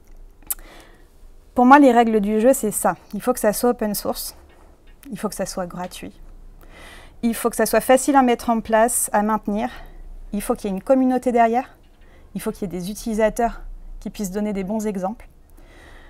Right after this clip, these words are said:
il faut que ça soit maintenable et, euh, il faut que je puisse appliquer le R G P D, donc que toutes les données qui rentrent,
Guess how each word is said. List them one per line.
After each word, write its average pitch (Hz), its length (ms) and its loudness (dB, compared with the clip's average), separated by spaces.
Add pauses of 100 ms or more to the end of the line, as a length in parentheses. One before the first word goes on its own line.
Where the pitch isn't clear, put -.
(280)
il 233 120 0
faut 254 320 2
que 220 240 0
ça 202 220 0
soit 202 260 0
maintenable 196 640 2 (380)
et, 269 340 2
euh, 190 320 2
il 214 100 -4
faut 294 220 0
que 240 140 -2
je 196 100 -4
puisse 277 260 -4
appliquer 226 360 -4
le 208 120 -2
R 190 140 0
G 208 120 -6
P 214 120 -6
D, 262 160 -2 (240)
donc 202 200 -8
que 202 100 -8
toutes - 240 -12
les 226 100 0
données 226 240 -2
qui 214 220 -8
rentrent, 240 340 -2